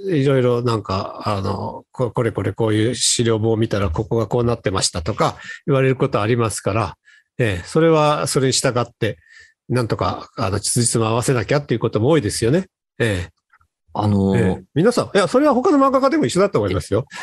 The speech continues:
Speaker 1: ええ、やっぱり間違いがあったら直してくださいって言われるのは。ええ。
Speaker 2: ただ、あの、実際に体感したわけではない話を、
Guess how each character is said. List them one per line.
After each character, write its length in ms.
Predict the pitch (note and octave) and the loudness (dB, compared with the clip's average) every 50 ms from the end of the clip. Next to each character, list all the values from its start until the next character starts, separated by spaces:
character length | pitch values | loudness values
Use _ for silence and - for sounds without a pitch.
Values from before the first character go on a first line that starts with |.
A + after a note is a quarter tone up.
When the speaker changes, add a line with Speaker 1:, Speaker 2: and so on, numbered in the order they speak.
| - - - - | -14 -14 -6 -2
Speaker 1:
え 240 | C3+ B2 G2+ F#2 F2 | 0 0 0 0 0
え、 40 | G#2+ | 0
や 80 | A#2 | -2
っ 40 | A2 | 0
ぱ 140 | - B2+ A#2+ | 0 -2 -2
り 220 | G2+ G2+ - - - - - | 0 -2 -4 -4 -8 -10 -4
間 100 | - C3+ | -2 -2
違 300 | C#3 - C#3+ B2 B2+ A#2+ | 0 0 0 2 2 2
い 20 | G#2+ | 2
が 80 | G2+ | 0
あ 60 | A2 | -2
っ 60 | - - | -2 -2
た 120 | - G2 | -4 -4
ら 140 | F#2+ G2+ A2 | -2 -2 -2
直 200 | G#2+ A2+ A#2 G#2+ | 0 0 0 0
し 60 | - | -2
て 80 | - G#2 | -2 -2
く 80 | G#2+ | -2
だ 80 | F#2+ F#2 | 0 0
さ 100 | - C3+ | 0 0
い 40 | B2 | -2
っ 20 | |
て 60 | - - | 0 0
言 80 | G#2 | 0
わ 80 | G2+ G2+ | 0 2
れ 80 | A2+ | 0
る 100 | A2 A2+ | 0 0
の 100 | G#2 G2 | 0 0
は。 140 | F#2 F#2 C3+ _ _ _ _ _ _ _ _ - | 0 -2 -4 _ _ _ _ _ _ _ _ -4
え 300 | - A2+ G#2 F#2+ - - | -2 -2 0 0 -2 -6
え。 60 | - _ _ _ _ _ | -12 _ _ _ _ _
Speaker 2:
た 120 | - C#3+ | -6 -2
だ、 280 | C#3 D#3+ A#2 G2+ F#2 - - | -2 -2 -2 -4 -6 -8 -6
あ 100 | - G#2+ | -2 0
の、 540 | G#2+ G2+ G2 F#2+ F#2+ F#2 F#2 G2 - - _ - - | 2 2 2 2 2 0 -2 -4 -6 -12 _ -16 -10
実 440 | A#2+ A2 A2 G2+ - - - - | -4 -2 0 0 2 0 0 2
際 160 | F3 G3 G3+ F#3+ | 2 4 4 4
に 140 | F#3+ F#3+ | 4 2
体 220 | F#3+ - F#3 F3+ F3+ | 2 2 0 0 0
感 320 | F3+ - - F#3 F3+ F3 | -2 -2 0 2 2 2
し 140 | E3 - - | 2 0 0
た 100 | - F3 | 0 2
わ 140 | E3+ F#3 F3 | 0 0 0
け 160 | - E3+ C#3+ | 2 0 2
で 80 | C#3 B2 | 2 2
は 160 | A2 G#2+ G2+ | 2 2 2
な 200 | G2+ G#2+ B2+ D3 | 2 2 2 2
い 120 | D3 B2 | 2 0
話 480 | A#2 - A#2+ A#2 A#2+ A2+ - - A#2+ A#2 | 0 0 0 0 2 2 0 2 2 2
を、 280 | A2 G2+ F#2 F2+ - | 2 2 2 0 -2